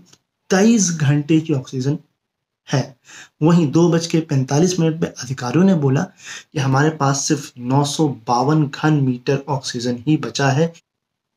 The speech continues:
जो कि सिर्फ आज आधी रात तक के लिए है।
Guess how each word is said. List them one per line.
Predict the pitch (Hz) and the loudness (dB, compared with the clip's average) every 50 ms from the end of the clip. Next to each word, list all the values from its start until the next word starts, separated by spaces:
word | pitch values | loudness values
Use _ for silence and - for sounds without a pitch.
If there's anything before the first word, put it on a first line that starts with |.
| _ _ _ _ _ _ _ _ - 175 | _ _ _ _ _ _ _ _ -6 -4
जो | 151 147 143 | -2 -2 0
कि | 147 - 170 | 0 0 0
सिर्फ | 170 - - 170 165 - - _ _ _ _ _ _ _ - - | 0 2 0 0 -2 -4 -10 _ _ _ _ _ _ _ -4 0
आज | 143 143 147 143 - - - _ _ _ - | 0 0 0 0 -4 -10 -12 _ _ _ -2
आधी | 147 135 127 143 143 | -2 0 2 2 0
रात | 131 123 120 120 - | 0 -2 -6 -8 -10
तक | 127 - - | -12 -10 -8
के | - 127 | -6 -6
लिए | 123 127 127 143 - - _ _ _ _ - - | -6 -6 -6 -8 -10 -16 _ _ _ _ -20 -14
है। | - - - - | -12 -12 -12 -12